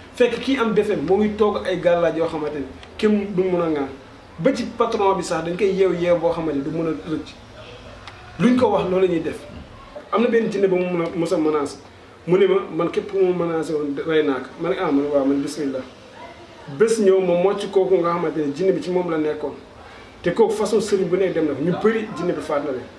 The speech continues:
Te ba ma ko moccee, jàpp jinne bi, ma ne ko, "Yow yaa naan da nga may faat." Mun lu tax mënu ma ko, mënu ma la faat parce que tey si suba da nga ne, "Laa ilaaha illallah wahdahu laa shariika lahu, lahul mulku wa lahul hamdu wa huwa alaa kulli shay'in qadiir."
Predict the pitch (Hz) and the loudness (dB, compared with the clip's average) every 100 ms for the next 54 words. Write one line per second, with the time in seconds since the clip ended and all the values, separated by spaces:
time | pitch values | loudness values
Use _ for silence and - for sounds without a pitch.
0 | - - 160 202 233 208 196 - 165 - | -18 -6 0 2 2 2 2 0 -4 -4
1 | - - - - - - - 170 151 196 | -8 -20 -20 -20 -20 -20 -18 -6 0 2
2 | 196 160 170 165 175 175 180 190 180 160 | 2 0 2 2 2 0 2 4 2 0
3 | 165 170 170 143 - - - - - - | -2 -2 -2 -6 -8 -16 -20 -20 -18 -2
4 | 175 185 190 175 175 170 160 - 170 180 | 2 4 2 2 0 0 0 0 0 0
5 | 175 160 147 143 - - - 180 165 - | 2 0 0 -2 -2 -8 -2 -2 -2 -4
6 | 160 156 156 143 147 156 156 156 147 147 | -2 -2 0 0 0 0 -2 -2 -2 -2
7 | 143 147 147 156 170 156 160 151 143 156 | 0 2 2 2 -2 -4 -2 -2 -2 -2
8 | 160 160 180 190 - - 151 165 175 175 | -2 0 0 -2 -12 -12 0 2 4 2
9 | 180 165 165 160 156 156 151 156 - 151 | 2 2 2 2 -2 -2 -2 -6 -8 -8
10 | 147 139 | -6 -8